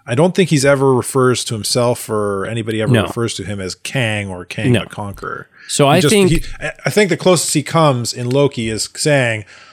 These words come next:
Speaker 1: "I've been many things, uh, this and
Speaker 2: Yeah.
Speaker 1: that. I've been a conqueror." So, but,
Speaker 2: At
Speaker 1: um,
Speaker 2: this
Speaker 1: yeah.
Speaker 2: point, I don't think the M C U has, you know,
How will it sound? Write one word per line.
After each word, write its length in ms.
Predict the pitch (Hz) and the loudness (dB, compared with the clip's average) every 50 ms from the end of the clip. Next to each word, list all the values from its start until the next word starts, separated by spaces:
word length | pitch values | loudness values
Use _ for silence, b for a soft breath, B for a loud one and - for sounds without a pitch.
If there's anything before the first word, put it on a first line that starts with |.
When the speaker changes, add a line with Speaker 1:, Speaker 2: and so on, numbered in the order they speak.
| B B B | B B B
Speaker 1:
"I've 180 | 127 143 117 110 | -2 -2 -2 0
been 220 | 131 131 127 120 | -2 -2 -2 -2
many 300 | 117 151 143 143 131 120 | -2 -2 0 0 0 -2
things, 600 | - - - 113 98 90 85 - - - 95 98 | -4 -6 -8 -8 -8 -8 -12 -12 -12 -12 -12 -12
uh, 260 | 95 92 90 90 90 92 - - | -12 -12 -10 -10 -8 -8 -8 -6
this 340 | - 135 139 - - - - | -4 -4 -4 -4 -4 -4 -2
and 80 | 120 110 | 0 0
Speaker 2:
Yeah. 120 | 95 90 | 0 0
Speaker 1:
that. 240 | 113 123 123 123 113 | 0 -2 -2 -2 -2
I've 160 | 104 90 - | -4 -8 -10
been 120 | - 90 90 | -12 -12 -12
a 60 | - | -12
conqueror." 1040 | - - - 147 139 139 131 - - 131 123 123 120 120 120 120 113 104 98 - - | -10 -6 -2 0 0 0 0 -2 -2 -2 0 0 2 2 0 0 -2 -4 -8 -10 -12
So, 240 | - - 110 101 - B B B B B B B B B B B B - | -10 -10 -10 -10 -12 B B B B B B B B B B B B -10
but, 240 | 143 131 120 110 - - | -4 -2 -2 -2 0 0
Speaker 2:
At 100 | 135 117 | 0 0
Speaker 1:
um, 160 | 107 107 104 | 0 2 2
Speaker 2:
this 240 | 175 190 190 - - | 4 4 4 2 -2
Speaker 1:
yeah. 60 | - - | -4 0
Speaker 2:
point, 400 | 156 165 156 139 139 123 - - _ - | 2 4 4 4 4 2 0 -4 _ -2
I 160 | 110 117 120 | 0 0 0
don't 400 | 110 - 123 120 123 131 - - | 0 2 2 4 4 2 0 -4
think 420 | - - - 123 113 107 - - | -6 -2 0 2 2 2 0 0
the 180 | - 110 101 95 | 0 2 2 2
M 160 | 101 101 95 | 2 2 0
C 180 | - - - 107 | 0 0 0 0
U 540 | 98 98 98 95 95 95 95 92 95 92 | 0 0 2 2 2 4 2 2 2 0
has, 880 | 85 - - - 101 95 92 90 90 87 92 90 87 - - - - - - - _ _ - | -2 -4 -8 -6 -2 0 0 2 2 0 0 -2 -2 -4 -4 -4 -4 -6 -10 -14 _ _ -4
you 120 | 120 110 | -2 0
know, 160 | 95 87 87 | 0 0 -2